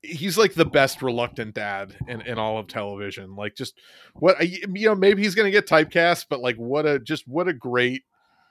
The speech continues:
and you actually get to see his face, and, like, he's such a great, like, just visual facial actor. Like, it, it, it's, it's, you know, you saw what he could do just with his voice to convey emotions in The Mandalorian, and now you see on this, like,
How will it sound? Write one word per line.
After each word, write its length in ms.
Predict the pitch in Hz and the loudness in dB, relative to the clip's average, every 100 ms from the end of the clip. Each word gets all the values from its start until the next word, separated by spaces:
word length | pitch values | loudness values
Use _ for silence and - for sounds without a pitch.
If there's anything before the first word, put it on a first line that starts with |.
| _ | _
and 100 | 160 | 0
you 80 | 180 | 2
actually 260 | 190 - 151 | 2 0 -2
get 120 | 151 | -2
to 80 | 135 | -4
see 180 | - | -2
his 140 | 131 - | -2 0
face, 420 | 131 120 123 - | 0 0 -2 -6
and, 80 | 110 | -10
like, 200 | 110 107 | -12 -12
he's 180 | 120 - | -10 -4
such 220 | 139 - | -4 -4
a 40 | |
great, 440 | 107 113 113 117 - _ _ _ _ - | -10 -2 -2 -2 -6 _ _ _ _ -6
like, 180 | 110 - 113 | -6 -8 -12
just 200 | 127 - | -12 -12
visual 480 | 117 107 123 123 117 | -14 -6 -4 -2 -4
facial 480 | - 117 110 123 104 | -2 -2 -2 -2 -4
actor. 480 | 98 104 123 120 120 | -6 -6 -2 -2 -2
Like, 240 | 107 110 110 | -6 -10 -8
it, 180 | 110 117 | -14 -12
it, 140 | 107 - | -14 -12
it's, 260 | 113 - | -14 -14
it's, 400 | 120 - - - - _ _ _ - | -14 -12 -12 -12 -16 _ _ _ -2
you 60 | |
know, 80 | 135 | 0
you 140 | 123 | 0
saw 260 | 135 202 196 | 0 6 6
what 80 | 185 | 6
he 80 | 143 | 0
could 140 | 139 | -2
do 140 | 131 | -2
just 300 | 117 120 123 | -2 -4 -4
with 120 | 131 117 | -4 -6
his 140 | 110 | -8
voice 340 | - 117 110 - | -6 -6 -6 -10
to 80 | - | -14
convey 300 | 120 110 110 | -6 -2 -2
emotions 580 | 104 104 107 113 104 104 | -2 -6 -6 -8 -10 -12
in 100 | 104 | -12
The 60 | |
Mandalorian, 640 | 101 104 104 104 104 101 98 | -10 -10 -8 -6 -6 -8 -10
and 100 | 104 | -6
now 140 | 107 | -6
you 160 | 107 101 | -6 -10
see 180 | - 104 | -12 -12
on 160 | 98 | -12
this, 240 | 104 101 101 | -14 -14 -14
like, 260 | 95 95 | -16 -16